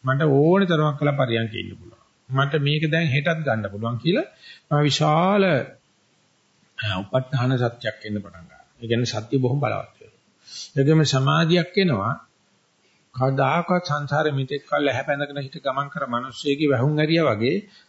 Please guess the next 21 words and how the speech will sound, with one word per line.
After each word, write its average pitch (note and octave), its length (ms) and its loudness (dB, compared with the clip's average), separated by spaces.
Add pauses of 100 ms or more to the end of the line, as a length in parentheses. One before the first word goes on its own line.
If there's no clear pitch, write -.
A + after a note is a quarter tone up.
"අයියෝ, A#2+ 400 2
මේ C3 180 0
මෙතෙක් A#2+ 280 -4
කල් B2 180 -4
අපි C3 160 -2
මුළු A#2+ 200 -4
සංසාරෙම C3 960 0
කෙරුවේ B2+ 360 2
මේ C3 240 -2
ඇහැ, B2+ 300 -8
කන, B2 240 -6
දිව, A#2+ 220 0
නාසය, A#2+ 460 -4
කය A2+ 280 -6
පිනවන B2 380 -2 (220)
තිරිසන් E3+ 580 4
වැඩක් C#3 380 2
නේද? B2 320 2 (680)
මෙතන C#3 480 2
නේද D#3 320 4
මිනිස්යාට C#3+ 580 -2